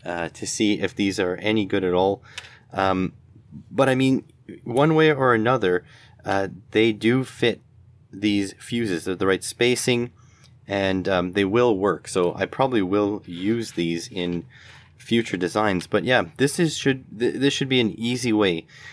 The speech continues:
to integrate a fuse that is easy to, to test and easy to visually see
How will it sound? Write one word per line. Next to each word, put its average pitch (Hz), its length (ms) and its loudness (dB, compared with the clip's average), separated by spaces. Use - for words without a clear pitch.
to - 100 -4
integrate 95 640 -2
a 90 120 -4
fuse 131 500 -2
that 95 160 2
is 90 240 -4
easy 147 400 2
to, 117 280 4
to - 220 -2
test 110 400 -2
and 98 140 -4
easy 110 340 0
to 98 400 -2
visually 104 760 0
see 92 460 -2